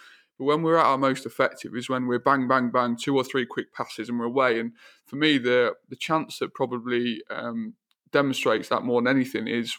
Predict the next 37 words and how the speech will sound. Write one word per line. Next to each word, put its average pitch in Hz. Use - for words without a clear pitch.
when, 123
um, 113
Elmo, 139
just -
after 131
Elmo 123
had 117
came 120
on, 110
he, 107
he, -
um, 62
an 127
incisive 143
pass -
inside 131
to -
McGinn. 139
McGinn, 139
first 151
time 131
ball, 127
he 127
pinged 151
it 139
into 123
Watkins' 120
feet. 135
Watkins, 127
superb 139
touch, -
laid 139
it 135
off -
to 123
Jack. 139
Jack, -